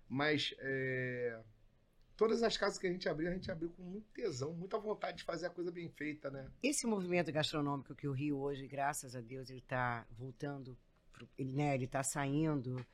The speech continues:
Speaker 2: do backstage e tá indo pra linha de frente.
Speaker 1: Sim.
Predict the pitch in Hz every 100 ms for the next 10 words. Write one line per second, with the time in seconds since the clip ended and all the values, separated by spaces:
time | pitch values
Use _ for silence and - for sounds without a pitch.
0 | - - 135 135 135 - - 143 147 135
1 | 147 156 - 143 143 143 147 143 139 -
2 | - 123 120 110 - 127 127